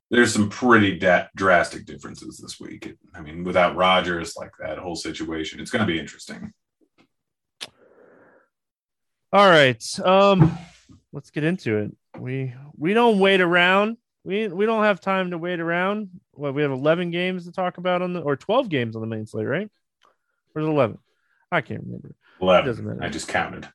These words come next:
Speaker 2: There you go. We start with New England at Carolina. Forty-one total here. New England is a three and a half point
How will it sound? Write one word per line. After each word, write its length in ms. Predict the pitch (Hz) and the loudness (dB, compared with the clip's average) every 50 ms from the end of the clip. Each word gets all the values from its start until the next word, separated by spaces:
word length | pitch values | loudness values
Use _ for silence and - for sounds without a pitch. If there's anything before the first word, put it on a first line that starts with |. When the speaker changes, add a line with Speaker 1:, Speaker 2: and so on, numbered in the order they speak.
| _ _ _ _ _ _ _ _ _ | _ _ _ _ _ _ _ _ _
Speaker 2:
There 120 | 151 156 | 4 4
you 100 | 156 147 | 4 6
go. 280 | 143 156 139 127 113 - _ | 6 6 6 4 4 0 _
We 120 | - 165 180 | 0 0 0
start 320 | - - 202 196 190 185 | 0 2 4 4 6 4
with 140 | 180 170 156 | 4 0 0
New 140 | 170 170 175 | 0 0 2
England 440 | 180 185 185 185 185 180 175 170 | 2 2 0 0 0 0 0 -2
at 360 | - - 151 160 165 160 - _ | -4 -2 0 0 0 0 -2 _
Carolina. 600 | - 175 165 156 151 156 160 165 165 160 156 156 - _ _ | -6 -4 -2 -2 -2 -2 -2 -2 -2 -4 -6 -6 -8 _ _
Forty-one 560 | 160 165 175 175 180 175 165 165 165 160 143 | -6 -4 -4 -2 -2 -2 -2 -2 -2 -4 -6
total 280 | - 156 151 156 156 151 | -6 -6 -4 -4 -4 -4
here. 160 | 151 156 151 | -4 -4 -4
New 160 | 143 139 143 | -4 -6 -6
England 360 | 151 156 156 156 151 147 - 113 | -6 -6 -4 -4 -6 -6 -6 -4
is 240 | 139 139 135 131 | -2 -2 -2 -2
a 80 | 127 123 | -4 -8
three 180 | - - 143 147 | -8 -4 -4 -2
and 80 | 143 | -2
a 60 | 139 | 0
half 180 | 139 139 135 131 - _ | 0 0 -2 -2 -4 _
point 240 | 139 127 113 110 | -6 -6 -6 -8